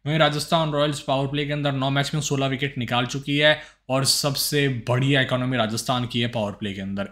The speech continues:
या आठ की मात्र। मिड फेस के अंदर मतलब क्या बैटल होगी ना यार।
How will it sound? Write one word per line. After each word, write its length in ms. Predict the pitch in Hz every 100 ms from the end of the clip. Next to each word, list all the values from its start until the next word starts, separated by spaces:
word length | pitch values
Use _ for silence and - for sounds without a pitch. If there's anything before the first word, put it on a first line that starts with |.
| 120
या 80 |
आठ 260 | 113 123 -
की 240 | - 95 - _ - 117
मात्र। 440 | 120 113 - 98 - _ _ _ _ -
मिड 180 | 156 185
फेस 260 | 180 175 -
के 100 | 170
अंदर 340 | 147 160 180 - _ _ _ _ _ _ _ _ _ _ _ - - -
मतलब 180 | 131 214
क्या 160 | 220
बैटल 360 | 185 135 110 180
होगी 180 | 139 120
ना 100 | 160
यार। 180 | 247